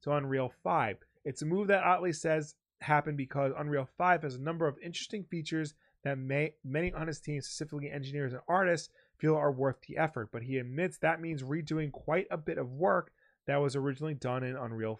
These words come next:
four." With all this in mind, Otley says that there, uh, there would have been only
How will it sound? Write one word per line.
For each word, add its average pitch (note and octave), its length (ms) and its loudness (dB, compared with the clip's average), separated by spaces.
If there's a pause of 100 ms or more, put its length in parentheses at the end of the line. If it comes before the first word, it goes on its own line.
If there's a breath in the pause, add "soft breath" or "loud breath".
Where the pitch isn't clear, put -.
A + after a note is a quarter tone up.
four." E3 320 6 (380)
With B2 220 -6
all F3+ 220 8
this A3 220 2
in F3 160 -2
mind, E3+ 460 2 (100)
Otley E3 340 2
says D3+ 340 2
that C#3 160 -6
there, C3+ 260 0 (420)
uh, C3 220 2
there C3 220 0
would B2+ 180 0
have B2 160 -2
been B2+ 160 -4
only B2+ 400 -4